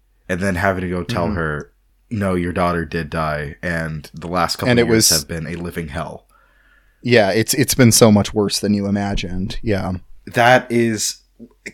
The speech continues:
Speaker 1: the image of tr-, of telling somebody something that's fucking horrifying. So the stakes feel so much higher than,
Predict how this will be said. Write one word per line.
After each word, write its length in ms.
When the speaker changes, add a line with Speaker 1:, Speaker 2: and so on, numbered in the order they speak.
Speaker 1:
the 200
image 500
of 140
tr-, 200
of 240
telling 320
somebody 520
something 340
that's 240
fucking 560
horrifying. 1000
So 200
the 100
stakes 560
feel 720
so 440
much 220
higher 340
than, 300